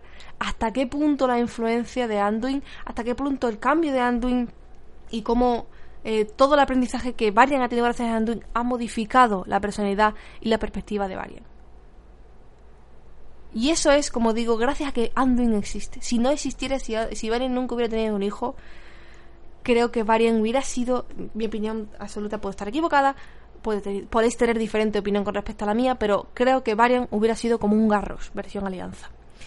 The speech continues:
Y creo que hubiera sido una muy mala idea o una muy mala influencia para la Alianza en general. Y sin embargo, no. Anduin es un personaje que, en mi opinión, está creciendo para ser cada vez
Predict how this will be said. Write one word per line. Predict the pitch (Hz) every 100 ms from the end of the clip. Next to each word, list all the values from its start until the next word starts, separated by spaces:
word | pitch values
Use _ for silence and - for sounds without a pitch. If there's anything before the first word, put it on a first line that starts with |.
| - -
Y | 233
creo | 262 262
que | 254
hubiera | 233 226
sido | 226
una | 214
muy | 202 202 226
mala | 202 190 185
idea | 196 214 202 - - -
o | 220
una | 220 220
muy | 208 214 240
mala | 226 208
influencia | 214 208 208 208 233 214
para | 202 196
la | 196
Alianza | 196 208 202 196
en |
general. | 185 196 - - - - - - - -
Y | 226
sin | 240
embargo, | 226 214
no. | 190 - - - - -
Anduin | 240 277 294 302 269 - -
es | 240 311
un |
personaje | 285 285 294 277 277 277
que, | 233
en | 214
mi |
opinión, | 208 214 247 247 - - -
está | 208 - 254
creciendo | 285 277 - 277 277 294 294 - - -
para | - 220
ser | 202 247
cada | - 233 208
vez | 226